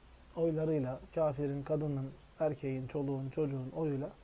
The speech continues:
herkesin oyları eşit bir şekilde bir oy kullanıyorlar ve bu şekilde ne yapıyorlar? Yöneticilerini seçiyorlar. Ama İslam dininin, Allah Teala'nın yeryüzüne göndermiş olduğu dinin yöneticilerin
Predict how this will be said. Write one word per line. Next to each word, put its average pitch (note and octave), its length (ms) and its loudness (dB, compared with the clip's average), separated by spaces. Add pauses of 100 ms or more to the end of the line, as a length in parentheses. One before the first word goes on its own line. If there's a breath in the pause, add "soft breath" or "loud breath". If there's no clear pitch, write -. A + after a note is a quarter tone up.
(760 soft breath)
herkesin E3 360 6
oyları D#3+ 320 0
eşit F3 160 -4
bir E3 60 -6
şekilde D3 320 0
bir F3+ 40 6
oy F3+ 160 6
kullanıyorlar D3+ 460 2
ve G3+ 240 2
bu F#3 60 4
şekilde D#3 500 4
ne F#3 80 2
yapıyorlar? F3 280 4
Yöneticilerini E3+ 640 4 (100)
seçiyorlar. F3 580 4 (1040 soft breath)
Ama A3+ 320 12 (180)
İslam A3 380 8
dininin, G#3 440 10 (320)
Allah F#3 200 6
Teala'nın F#3+ 300 6
yeryüzüne F#3 400 8
göndermiş F#3 400 6
olduğu E3 380 6 (680 soft breath)
dinin F3+ 720 4 (1160 soft breath)
yöneticilerin F#3+ 960 6